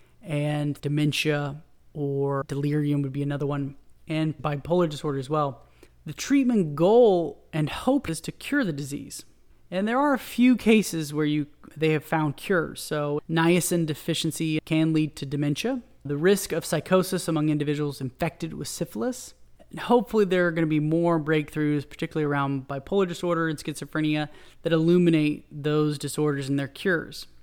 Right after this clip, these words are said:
There's a reason I said hope several times. I said hope because the causal process for most psychiatric conditions are still unknown.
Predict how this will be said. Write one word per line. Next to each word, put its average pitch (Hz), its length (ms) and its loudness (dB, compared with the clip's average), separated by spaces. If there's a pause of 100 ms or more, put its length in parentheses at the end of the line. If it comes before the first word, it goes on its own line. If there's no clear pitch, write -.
(380)
There's 247 240 0
a 277 80 4
reason 233 380 2
I 185 140 2
said 160 240 -2
hope 190 480 2 (420)
several 160 340 0
times. - 460 -8 (500)
I 185 100 -2
said 254 180 4
hope 214 380 0
because 175 340 0
the 156 80 -4
causal 240 540 -2
process 160 640 -4 (120)
for 147 280 0
most 151 560 2
psychiatric 151 800 -4
conditions 147 520 -2
are 151 100 -8
still 196 340 0
unknown. 151 500 -2